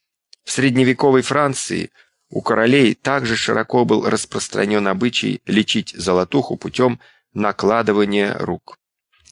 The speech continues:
Этот обычай назывался королевским чудом и передавался от отца к сыну. В том случае, если король умирал,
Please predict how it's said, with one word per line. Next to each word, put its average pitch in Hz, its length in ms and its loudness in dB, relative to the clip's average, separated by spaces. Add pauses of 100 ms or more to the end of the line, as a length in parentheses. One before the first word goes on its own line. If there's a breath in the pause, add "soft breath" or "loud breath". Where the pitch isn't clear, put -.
(140)
Этот 131 260 0
обычай 156 360 2
назывался 135 500 2
королевским 120 640 0
чудом 87 540 -2 (540)
и 98 100 -6
передавался 107 640 2
от - 140 -8
отца - 360 -6
к - 100 -14
сыну. - 440 -10 (420)
В - 60 -20
том 127 160 0
случае, 131 460 2
если 120 300 2
король 117 400 2
умирал, 104 560 0